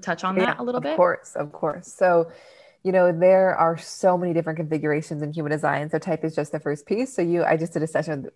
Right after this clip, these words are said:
Speaker 2: a brother this week, and I've done, like, all three brothers, and they're like, "We're all generators. Like, we're so different." And it's just such a reminder that, like, the type is the first piece, but there's so many more layers that distinguish underneath. So just, like,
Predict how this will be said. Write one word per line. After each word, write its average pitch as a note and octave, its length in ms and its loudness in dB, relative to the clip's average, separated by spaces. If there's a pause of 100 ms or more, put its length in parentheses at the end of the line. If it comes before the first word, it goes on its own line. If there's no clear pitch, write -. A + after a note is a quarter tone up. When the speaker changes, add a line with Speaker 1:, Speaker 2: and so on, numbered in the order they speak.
Speaker 2:
a E3 40 6
brother D3+ 380 6
this E3+ 200 2
week, G#3 120 4
and F3 80 6
I've D#3+ 80 6
done, D#3+ 100 4
like, D3+ 160 2
all C#3+ 180 6
three D#3 200 0
brothers, D3 560 2
and E3+ 140 -2
they're D#3 160 4
like, D3+ 200 2 (360)
"We're C4 180 8
all F3+ 220 4
generators. E4 680 6
Like, G#3 140 8
we're F#3 80 4
so F#3 180 6
different." G3 440 6
And E3 80 -2
it's E3+ 80 -2
just F#3 120 -2
such F#3 160 2
a F3 60 2
reminder D3+ 340 2
that, C#3 120 2
like, D3+ 160 2
the D#3+ 80 0
type F#3+ 260 4
is D#3+ 160 0
the D#3+ 100 2
first D#3 320 -2
piece, F3 220 -2
but E3+ 80 -6
there's D#3 180 -2
so D3+ 360 -2
many D#3 140 -4
more D3+ 180 -4
layers D3+ 460 -2
that D#3 140 0
distinguish D3+ 520 -6
underneath. D3+ 500 -6
So E3 180 -2
just, D#3+ 220 -6
like, C#3 160 0